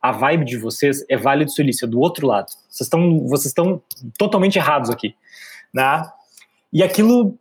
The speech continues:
aquilo, nossa, marcou a minha cabeça, assim, de uma forma muito louca. E no final dessa viagem, no final dos últimos dias, eu acabei trocando minha passagem, fui pra São Francisco, eu não conhecia lá.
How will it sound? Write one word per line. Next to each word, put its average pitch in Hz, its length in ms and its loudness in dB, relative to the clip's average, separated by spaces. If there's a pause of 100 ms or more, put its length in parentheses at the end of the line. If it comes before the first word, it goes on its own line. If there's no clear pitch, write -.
(100)
aquilo, 196 600 0
nossa, 185 360 2
marcou 180 560 0
a 202 40 2
minha 185 140 2
cabeça, 175 400 -2
assim, 175 160 -6
de 170 60 -2
uma 170 100 0
forma 175 300 0
muito 180 360 2
louca. 160 540 0
E 165 100 0
no 175 120 2
final 185 340 0
dessa 214 200 -4
viagem, 165 460 0
no 160 80 -4
final 156 280 -2
dos 175 140 0
últimos 175 280 -2
dias, 160 140 -2
eu 175 60 0
acabei 170 240 -2
trocando 180 460 -2
minha 185 120 0
passagem, 151 580 -2
fui 208 280 0
pra 208 120 -6
São 175 160 -4
Francisco, 165 600 -4 (440)
eu 151 100 2
não 180 120 2
conhecia 170 420 2
lá. 143 280 0